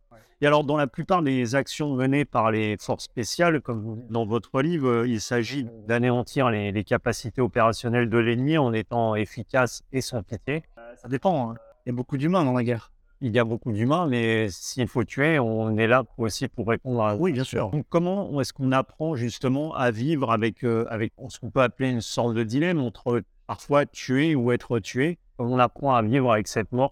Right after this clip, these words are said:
Speaker 1: qui pèse sur soi ?
Speaker 2: Je pense qu'il faut une bonne raison quand on arrive là. C'est-à-dire que c'est des actions qui sont pas anodines, qui sont assez graves. Euh, et un, et comme pour toutes les actions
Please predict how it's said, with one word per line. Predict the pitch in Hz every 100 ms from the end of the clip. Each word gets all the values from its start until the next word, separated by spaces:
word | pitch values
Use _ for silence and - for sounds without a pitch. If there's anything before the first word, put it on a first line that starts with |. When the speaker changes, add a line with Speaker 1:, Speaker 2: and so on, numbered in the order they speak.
| -
Speaker 1:
qui | -
pèse | 123 113 101
sur | - -
soi ? | - 117 - _
Speaker 2:
Je |
pense | - 196 -
qu'il |
faut | -
une | 135 127
bonne | 147
raison | 151 139 135 131 _
quand | - 120
on | 117
arrive | 117 117
là. | 113 113 - _
C'est-à-dire | - 120 139
que | - 117 110 - -
c'est | - 131
des | 123
actions | 135 - 151
qui | -
sont | 123
pas | 127
anodines, | 131 131 139 185 202 160
qui | -
sont | 117
assez | 120 139
graves. | 117 127 156 190 156 - _ _ _ -
Euh, |
et | 117
un, | 120 117 _ _
et | 139 127
comme | - 156 135
pour | 135
toutes | - 160
les | 143
actions | 139 - 147 135